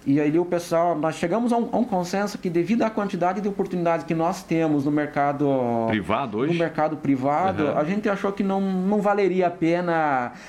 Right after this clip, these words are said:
Speaker 1: pagar nem a taxa de inscrição lá da,
Speaker 2: Olha aí.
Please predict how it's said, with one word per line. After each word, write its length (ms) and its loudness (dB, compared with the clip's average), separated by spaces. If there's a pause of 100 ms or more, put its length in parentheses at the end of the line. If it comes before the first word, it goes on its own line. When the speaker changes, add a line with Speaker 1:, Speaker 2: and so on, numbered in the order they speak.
(160)
Speaker 1:
pagar 400 0
nem 160 0
a 80 0
taxa 400 -2
de 120 0
inscrição 720 0
lá 220 2
da, 240 0
Speaker 2:
Olha 140 0
aí. 260 0